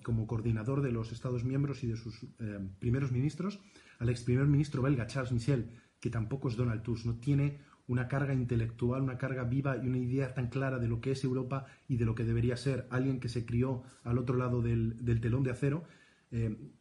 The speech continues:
Michel no es la misma figura todavía y todavía está aprendiendo a cómo gestionar y cómo llevarse,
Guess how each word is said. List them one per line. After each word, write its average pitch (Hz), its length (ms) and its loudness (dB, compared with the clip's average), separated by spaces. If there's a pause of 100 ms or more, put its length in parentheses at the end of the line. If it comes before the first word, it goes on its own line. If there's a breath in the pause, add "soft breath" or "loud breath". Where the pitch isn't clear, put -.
(240)
Michel 123 400 2
no 120 160 4
es 120 160 0
la 110 100 0
misma 117 240 0
figura 113 320 -2
todavía 117 460 -2
y 120 160 -2
todavía 120 380 0
está 139 160 -4
aprendiendo 127 420 2
a - 60 -8
cómo 127 200 0
gestionar 120 480 -2
y 117 60 -6
cómo 117 180 2
llevarse, 120 540 0